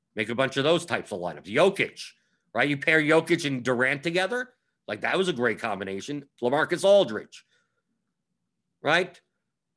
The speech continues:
Mal-, obviously, Malcolm Brogdon, the, the Pacers were a bit chalky. Shai Gilgeous Al-, Alexander. You pair, I had a lineup where I paired Sh-, S G A with LaMarcus Aldridge in the same game and then played the Heat,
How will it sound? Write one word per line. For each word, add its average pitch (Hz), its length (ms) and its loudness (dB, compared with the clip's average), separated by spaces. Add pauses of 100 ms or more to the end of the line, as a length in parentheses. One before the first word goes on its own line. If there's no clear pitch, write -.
(120)
Mal-, 131 380 -2
obviously, 147 420 -2
Malcolm 147 360 -2
Brogdon, 143 500 -2
the, 135 120 0
the 127 160 -4
Pacers 160 420 -2
were 131 140 0
a 127 40 -2
bit 120 160 -6
chalky. 120 560 -4 (340)
Shai 147 220 2
Gilgeous 151 360 0
Al-, 160 340 2
Alexander. 156 540 -2
You 107 140 -6
pair, 139 360 -2 (200)
I 147 140 0
had 214 100 2
a 214 40 4
lineup 151 440 2
where 139 380 0 (120)
I 127 100 -2
paired 139 420 -4 (200)
Sh-, - 220 -18 (100)
S 135 220 -6
G 151 220 -2
A 139 300 -2 (180)
with 123 180 -2
LaMarcus 131 440 -2
Aldridge 196 540 -6 (580)
in 104 120 -10
the 110 60 -8
same 143 240 -4
game 214 320 -6 (680)
and 143 140 0
then 151 200 2
played 170 280 0
the 196 60 4
Heat, - 380 -2